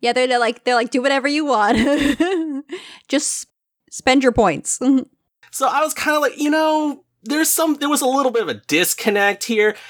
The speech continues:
Speaker 2: And for me, I just felt that, it, it just felt as if there was just more attention put into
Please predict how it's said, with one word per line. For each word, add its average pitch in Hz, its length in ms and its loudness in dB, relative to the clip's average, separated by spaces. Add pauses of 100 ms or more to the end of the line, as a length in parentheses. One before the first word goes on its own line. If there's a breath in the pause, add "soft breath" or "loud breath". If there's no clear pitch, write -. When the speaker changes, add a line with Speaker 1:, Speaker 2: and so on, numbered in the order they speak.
(520 loud breath)
Speaker 2:
And 185 160 2
for 190 120 0
me, 196 420 2
I 160 140 2
just 160 200 0
felt 156 220 2
that, 139 220 0 (420)
it, 151 200 -2
it 175 140 2
just 233 200 0 (120)
felt 151 320 2 (440 soft breath)
as 131 240 0
if 131 320 0
there 135 160 -2
was 120 100 2
just 147 140 0
more 135 280 2
attention 139 420 -4
put 127 180 -2
into 117 380 -4